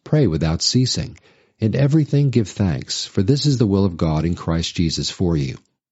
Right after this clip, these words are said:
Do not quench the Spirit, do not despise prophecies. Test all things, hold fast to what is good. Abstain from every form of evil. Now may the God of peace himself sanctify you completely,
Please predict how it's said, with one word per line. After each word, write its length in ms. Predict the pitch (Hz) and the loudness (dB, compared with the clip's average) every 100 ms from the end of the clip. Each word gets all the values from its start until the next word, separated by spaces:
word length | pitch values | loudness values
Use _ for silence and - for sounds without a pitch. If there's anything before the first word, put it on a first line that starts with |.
| _ _ - | _ _ -4
Do 80 | 95 | 0
not 240 | 123 143 | 2 0
quench 320 | - 127 - | 0 0 0
the 80 | 92 | -2
Spirit, 500 | - - 104 69 - - _ _ _ | -2 0 0 0 -6 -14 _ _ _
do 80 | 87 | -2
not 200 | 78 78 | 0 0
despise 420 | - - 80 92 | -4 -4 -2 -2
prophecies. 720 | - 135 135 95 - 71 104 - _ _ _ _ | -2 0 0 0 -4 -6 -8 -14 _ _ _ _
Test 300 | - 160 - | 0 0 2
all 140 | 135 123 | 0 0
things, 600 | - 139 85 - - - | 0 0 0 -8 -14 -10
hold 220 | - 120 | -2 0
fast 540 | - 117 92 76 - - - | 0 0 0 -2 -6 -8 -6
to 80 | 92 | -2
what 140 | 85 | 0
is 100 | 76 | -2
good. 340 | - 73 64 - _ _ _ _ _ - | -4 -4 -4 -12 _ _ _ _ _ -8
Abstain 440 | 95 - 135 151 | -4 0 2 2
from 200 | 143 113 | 0 0
every 300 | 131 139 156 | 0 2 0
form 360 | - - 76 80 | -2 -2 -2 -2
of 140 | 78 | 0
evil. 380 | 95 - 67 - _ _ _ _ _ - - - | -2 -2 -8 -14 _ _ _ _ _ -20 -20 -6
Now 120 | 123 127 | 0 2
may 180 | 175 | 4
the 80 | 202 | 2
God 240 | 160 131 120 | 2 0 0
of 140 | - | -2
peace 240 | 120 110 | -2 0
himself 480 | 101 90 - 95 73 | -2 -4 -2 -2 -2
sanctify 680 | - 127 135 131 113 117 104 | -2 0 0 0 -2 -2 0
you 180 | 104 104 | 2 0
completely, 680 | - 92 - 104 92 71 | -2 -6 -2 -2 0 -2